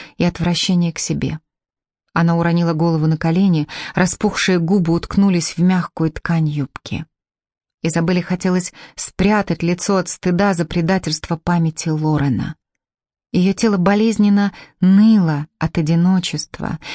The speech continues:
от тоски по мужу, от грубого соития с мужчиной, который им не был. Она чувствовала себя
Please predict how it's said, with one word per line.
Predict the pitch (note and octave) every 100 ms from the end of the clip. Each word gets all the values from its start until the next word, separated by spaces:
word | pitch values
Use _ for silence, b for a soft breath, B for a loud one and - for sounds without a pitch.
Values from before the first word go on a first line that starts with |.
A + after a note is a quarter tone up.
| B
от | F#3 F#3+
тоски | G#3+ G3 -
по | A3+ G#3
мужу, | F#3+ F3 E3+ E3 E3+ F3 _ B B
от | F#3+ D#3+
грубого | G3 A3 F#3 F3
соития | - F#3 G3+ G3 F3
с | -
мужчиной, | F3+ - A3 F3+
который | - F3 F#3 F3+
им | F3 - F3+ F3+ - _ _
не | - D#3 D#3
был. | - F2+ D#2+ _ _ _ _ _ _ _
Она | - F#3
чувствовала | F3+ G3 - F3 F3
себя | - E3+ F3+